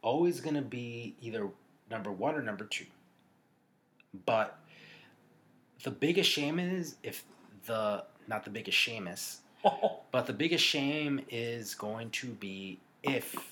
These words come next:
Speaker 1: they lose their top talent to somebody else because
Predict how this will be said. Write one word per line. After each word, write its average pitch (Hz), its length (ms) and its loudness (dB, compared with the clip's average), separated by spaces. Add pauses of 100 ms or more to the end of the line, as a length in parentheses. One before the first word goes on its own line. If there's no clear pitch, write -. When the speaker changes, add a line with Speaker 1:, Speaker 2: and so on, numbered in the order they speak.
(560)
Speaker 1:
they 107 240 0
lose 104 960 -8 (920)
their 104 280 -2
top - 380 -4
talent 73 320 -10 (460)
to - 120 -4
somebody 87 600 -4
else - 200 -8
because 95 760 -4